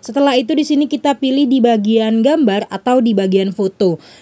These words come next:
Nah, yang dimana tutorial ini tuh dia itu berasal dari foto ataupun dari gambar yang nantinya bakalan kita edit menjadi video. Tetapi yang di bagian fotonya tuh nggak mantep, guys. Jadi kayak bergerak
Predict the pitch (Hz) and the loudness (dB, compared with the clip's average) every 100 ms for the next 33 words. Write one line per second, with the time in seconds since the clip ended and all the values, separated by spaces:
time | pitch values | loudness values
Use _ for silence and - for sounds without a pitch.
0 | _ 294 339 320 294 269 240 202 240 277 | _ 0 2 4 4 4 2 0 -2 0
1 | 254 247 240 233 240 220 196 - 302 339 | 0 2 2 0 -2 -2 -2 0 2 4
2 | 269 247 233 277 247 233 226 294 302 247 | 4 2 0 0 0 0 0 0 2 2
3 | 233 233 226 233 220 185 196 240 220 226 | 2 0 2 0 2 2 2 2 0 0
4 | 233 220 214 208 196 196 202 180 190 285 | 2 2 2 0 0 0 0 0 -2 -4
5 | - - - 269 311 320 311 277 262 294 | -10 -10 -2 0 2 0 0 0 2 0
6 | 381 392 - - 220 254 277 269 320 285 | -2 -6 -18 -6 -2 0 0 0 0 -2
7 | 262 240 247 285 262 262 233 220 247 254 | -4 -2 -2 -2 2 2 4 2 0 0
8 | 202 214 220 190 202 208 202 - 349 349 | 0 4 4 2 -2 -2 -4 2 4 4
9 | 285 254 240 220 226 226 240 220 220 220 | 2 2 2 2 0 0 0 0 -2 -2
10 | 320 294 214 294 359 311 247 262 208 233 | 0 0 0 -2 -2 -4 0 0 0 -4
11 | 294 262 247 214 220 214 220 | -2 -2 0 0 0 0 0